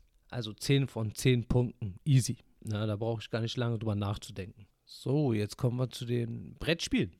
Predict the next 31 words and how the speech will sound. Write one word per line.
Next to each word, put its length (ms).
Und 200
zwar 360
fangen 320
wir 120
mal 520
an 380
mit 560
Piepmatz, 800
einem 220
Film. 520
Ein 180
Film, 340
oh 140
Gott. 340
Ich 100
bin 140
noch 180
bei 480
<laughs> 260
Parasite 600
hängen 200
geblieben. 320
Nee, 220
ein 180
Spiel 340
von 540
Ben 380
Pinchbeck 800
und 520
Matt 440
Riddle. 680